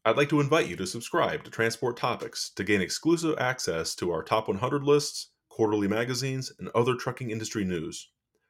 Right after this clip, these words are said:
To subscribe, visit T T N dot W S slash T T subscribe. You can also text T T subscribe to five seven one, six two two,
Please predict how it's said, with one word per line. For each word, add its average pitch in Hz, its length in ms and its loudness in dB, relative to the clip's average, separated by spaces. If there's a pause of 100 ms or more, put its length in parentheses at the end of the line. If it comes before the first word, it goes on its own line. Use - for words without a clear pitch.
To 92 100 -6
subscribe, 95 680 0 (320)
visit 95 280 0
T 120 160 -2
T 117 180 -2
N 113 240 0
dot 87 240 -2
W 98 340 2
S - 440 -4
slash 101 540 -2
T 143 180 -6
T 143 160 -4
subscribe. - 580 -2 (600)
You 101 80 -4
can 104 140 0
also 107 300 2
text - 500 -4
T 98 160 -6
T 95 140 -6
subscribe 92 680 0 (340)
to 90 160 -6
five 107 320 0
seven 107 260 0
one, 117 380 -2 (240)
six - 320 -2
two 104 160 -4
two, 123 380 -2